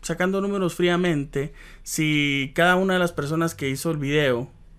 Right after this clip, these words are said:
eh, eh, su video tuviera una reproducción, estás hablando de que son setecientas noventa y seis mil reproducciones. Bastante buenas. Pero... Eh,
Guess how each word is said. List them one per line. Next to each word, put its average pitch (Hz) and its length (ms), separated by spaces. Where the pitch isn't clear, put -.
eh, - 200
eh, 139 180
su 139 180
video 139 300
tuviera 139 440
una 170 220
reproducción, 147 720
estás 139 340
hablando 147 560
de 123 240
que 123 140
son 120 180
setecientas 131 560
noventa 127 320
y 120 60
seis 123 260
mil 127 280
reproducciones. 131 840
Bastante 131 640
buenas. 147 800
Pero... 190 480
Eh, 139 540